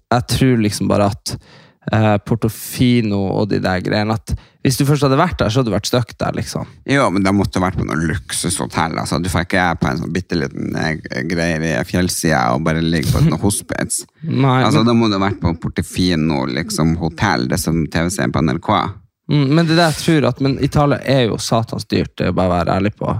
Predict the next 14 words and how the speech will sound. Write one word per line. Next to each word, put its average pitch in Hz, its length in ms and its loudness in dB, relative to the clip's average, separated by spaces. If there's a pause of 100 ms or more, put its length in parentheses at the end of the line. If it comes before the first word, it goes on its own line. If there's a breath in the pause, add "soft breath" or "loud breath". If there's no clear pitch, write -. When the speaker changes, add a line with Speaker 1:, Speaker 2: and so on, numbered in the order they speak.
(140)
Speaker 1:
at - 320 -2 (920 soft breath)
det 143 280 4
som 127 200 0
er 117 360 2 (380)
luksus - 680 0
der, 104 460 0 (580 soft breath)
det 120 80 2
er 123 80 -2
klart 127 360 2
at 92 100 -2
du - 80 -2
får 107 180 0
mer 120 280 2
luksus - 760 -2